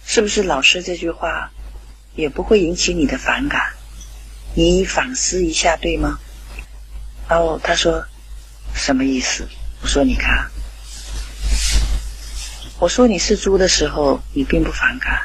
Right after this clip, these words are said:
是因为你的内在价值并不认同这句话，所以并没有触动你的那个开关儿。而当你自己本身就认为你很胖、很不好看的时候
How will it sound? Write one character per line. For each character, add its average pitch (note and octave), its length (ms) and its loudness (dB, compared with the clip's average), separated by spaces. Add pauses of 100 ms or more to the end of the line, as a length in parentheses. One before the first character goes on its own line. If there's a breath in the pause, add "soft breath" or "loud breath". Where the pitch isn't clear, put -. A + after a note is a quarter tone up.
(240)
是 G#3 220 6
因 G3+ 100 6
为 G3+ 140 4
你 D3+ 120 6
的 D3+ 120 6
内 G3+ 200 4
在 F3 380 2 (220)
价 F#3 260 2
值 - 340 -4 (320)
并 F#3+ 200 0
不 D#3+ 60 0
认 E3+ 200 4
同 C3+ 200 4
这 C#3+ 120 -2
句 - 120 -6
话， - 300 -2 (640)
所 - 180 2
以 D#3 220 4 (460)
并 A3 260 4
没 E3 120 2
有 C3 180 4
触 - 280 2
动 E3 240 2
你 C3 120 4
的 B2+ 100 0
那 D3+ 140 2
个 B2 120 0
开 D#3+ 220 0
关 D#3+ 220 -2
儿。 - 100 -6 (680)
而 G3 180 4
当 C4 280 4
你 C#3 220 2
自 - 240 -6
己 B2+ 280 -8 (100)
本 C#3 240 2
身 A3+ 440 2 (120)
就 F#3+ 280 6
认 A3 240 4
为 E3+ 160 6
你 D3 120 0
很 A#2+ 260 0
胖、 D#3 320 2 (540)
很 - 180 -2
不 - 120 0
好 B2 180 0
看 D#3+ 260 -2
的 C3+ 60 -2
时 - 200 0
候 - 240 -6